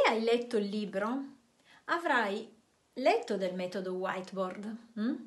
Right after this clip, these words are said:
Magari non ci sei ancora arrivato, magari sì. Quello che è importante tu sappia è che il metodo whiteboard è qualcosa di veramente importante, perché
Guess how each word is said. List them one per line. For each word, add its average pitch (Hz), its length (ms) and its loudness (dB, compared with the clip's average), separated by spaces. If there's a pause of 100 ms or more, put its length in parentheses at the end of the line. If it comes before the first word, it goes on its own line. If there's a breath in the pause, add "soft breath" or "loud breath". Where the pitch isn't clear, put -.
(440 loud breath)
Magari 214 320 0
non 196 160 0
ci 220 80 -6
sei 208 180 -8
ancora 185 260 -6
arrivato, 220 500 0
magari 175 320 -4
sì. 277 440 -6 (1000 loud breath)
Quello 403 320 2
che 240 300 0
è - 80 -8
importante 240 640 -4
tu - 120 -14
sappia - 460 -8
è 214 40 -6
che 262 120 -6
il 302 100 -2
metodo 220 440 -2
whiteboard 330 680 -2
è 226 80 -2
qualcosa 226 640 -4
di 220 160 -8
veramente 196 720 -4
importante, 185 920 -4
perché 196 440 -6